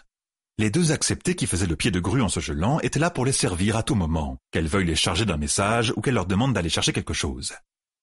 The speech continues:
Restait le froid. Mais les Aes Sedai semblaient insensibles aux caprices du temps,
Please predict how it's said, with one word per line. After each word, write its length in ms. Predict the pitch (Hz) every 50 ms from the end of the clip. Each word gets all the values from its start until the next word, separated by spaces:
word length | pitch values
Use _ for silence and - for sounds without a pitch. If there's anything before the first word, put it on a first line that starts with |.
| _ _ _ _ _ _ -
Restait 460 | 85 - 156 147 - - - 202 185
le 100 | 113 80
froid. 540 | 69 - - - - 73 67 65 - - _ _ _ _ _ _ _ _ _ -
Mais 100 | 87 90
les 240 | 82 82 82 80 98
Aes 140 | 107 117 120
Sedai 400 | - - - 87 82 87 95 110
semblaient 320 | 107 - 101 92 101 -
insensibles 440 | 143 120 - 107 95 - 131 131 107
aux 40 | 90
caprices 320 | - 85 - - 110 87
du 140 | 78 85 80
temps, 300 | - - 90 87 85 80